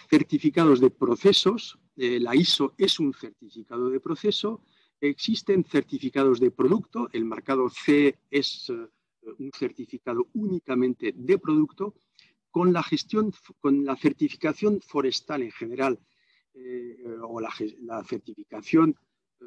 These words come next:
de gestión forestal sostenible, estamos en ambas áreas,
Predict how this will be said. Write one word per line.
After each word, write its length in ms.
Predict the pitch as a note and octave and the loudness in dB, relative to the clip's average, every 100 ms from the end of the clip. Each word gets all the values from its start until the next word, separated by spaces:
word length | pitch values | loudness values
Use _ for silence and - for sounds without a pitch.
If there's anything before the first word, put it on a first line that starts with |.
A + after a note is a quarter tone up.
| A#2+ A2+ A2+ A2 G#2 A2 A2 | -20 -20 -20 _ _ _ -14
de 160 | A2 | -14
gestión 420 | - _ - D3 | -14 _ -2 -2
forestal 460 | C#3 - A#2 - A#2+ | -2 -6 -6 -6 -8
sostenible, 800 | - - - D3+ F3+ E3+ D3 F3+ _ _ - | -8 -14 -2 2 2 0 -4 -10 _ _ -4
estamos 640 | B2+ - F3+ F#3+ - - _ _ _ _ | 0 6 8 8 6 -6 _ _ _ _
en 240 | C#3+ C#3 - | 8 8 8
ambas 420 | D3+ D#3+ C3+ - - | 4 4 4 -2 -4
áreas, 440 | A2 F#2+ - | -4 -6 -10